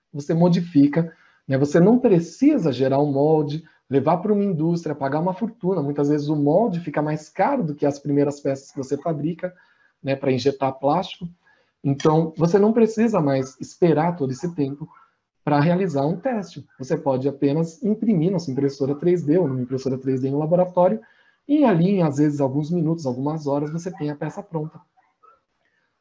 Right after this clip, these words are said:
Soma tudo isso, o que que a gente vai, ou aonde a gente vai chegar?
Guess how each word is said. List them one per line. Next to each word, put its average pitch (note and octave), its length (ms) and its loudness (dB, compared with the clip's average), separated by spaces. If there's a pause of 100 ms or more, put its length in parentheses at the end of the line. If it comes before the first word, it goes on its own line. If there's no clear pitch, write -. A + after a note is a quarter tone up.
Soma A3 440 2
tudo A3+ 260 0
isso, C4 300 -2 (200)
o - 80 -10
que G#3+ 140 -6
que G#3 80 -6
a - 20 -2
gente F#3 220 -6
vai, D3+ 380 -2 (400)
ou D3 180 2
aonde E3 360 0
a C#3 40 -4
gente C3+ 160 -8
vai C3 100 -4
chegar? B2+ 400 -8